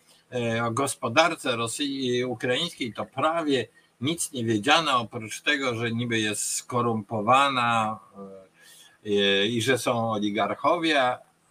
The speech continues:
No dopiero teraz dowiadujemy się, jak podstawowe znaczenie ma,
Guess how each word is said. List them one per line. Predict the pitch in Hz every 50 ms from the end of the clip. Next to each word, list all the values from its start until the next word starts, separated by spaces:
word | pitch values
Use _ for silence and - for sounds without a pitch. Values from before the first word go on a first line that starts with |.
| _
No | 101 107 113
dopiero | 117 123 113 - 104 104 107
teraz | - - 175 156 123 104 92
dowiadujemy | 98 95 92 95 92 90 95 101 101 98 92 90 85 82
się, | - - 92 95 98 _ _ _ _ _ _ _ _ _ _ - 107
jak | 110 110 110 - -
podstawowe | - 139 123 - - - 143 135 135 135 127 110 104 101
znaczenie | 98 95 98 95 92 - - 113 113 107 101 98 92
ma, | 90 90 98 101 101 98 95